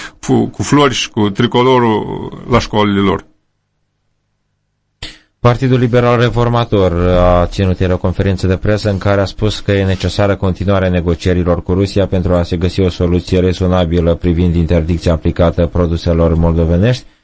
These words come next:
Speaker 2: În cazul în co-, în care negocierile, uh, nu ar da rezultate, formațiunea propune să fie inițiate procedurile de consultare în cadrul Organizației Mondiale a Comerțului. Cum vi se pare această propunere a unei formațiuni care e membru a coaliției de guvernare?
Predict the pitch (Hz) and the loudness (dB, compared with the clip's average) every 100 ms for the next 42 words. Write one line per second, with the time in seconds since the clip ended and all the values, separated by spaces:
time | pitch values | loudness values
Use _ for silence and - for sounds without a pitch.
0 | _ _ - 107 117 113 110 107 95 104 | _ _ -2 0 2 0 0 0 0 2
1 | 101 98 107 110 110 107 104 98 92 107 | 2 2 0 2 2 2 2 0 0 0
2 | 101 95 95 98 92 90 _ - _ _ | 2 2 2 2 0 -6 _ -20 _ _
3 | _ _ 98 101 110 113 101 107 101 95 | _ _ 0 2 2 2 2 2 2 0
4 | 92 110 107 107 101 98 95 - 104 95 | 0 0 0 -2 0 0 -2 -2 -2 -2
5 | 92 101 101 95 92 98 92 87 98 92 | -2 -2 -2 -2 0 2 2 2 0 0
6 | 87 95 - 90 101 92 92 90 90 90 | -2 -4 -2 0 0 2 0 0 -2 -2
7 | - 85 95 95 92 85 90 87 87 87 | -2 -2 0 0 -2 0 0 2 0 2
8 | 85 85 90 85 90 87 85 85 80 80 | 0 0 0 -2 0 0 2 2 2 0
9 | 76 87 80 - - 80 98 92 78 73 | 0 0 0 -2 -2 -2 0 0 0 -4
10 | - 78 76 78 78 78 78 - 76 - | -4 -4 -2 -2 -2 -4 -6 -6 -6 -4
11 | 78 - 92 92 98 101 110 - 101 98 | -6 -4 -2 0 2 2 0 0 0 0
12 | 92 - 104 101 101 101 101 98 104 87 | -2 -2 -2 0 0 2 2 2 0 0
13 | 85 - 82 80 80 82 82 82 80 78 | -2 0 0 0 0 0 0 0 0 -2
14 | 76 - | -4 -6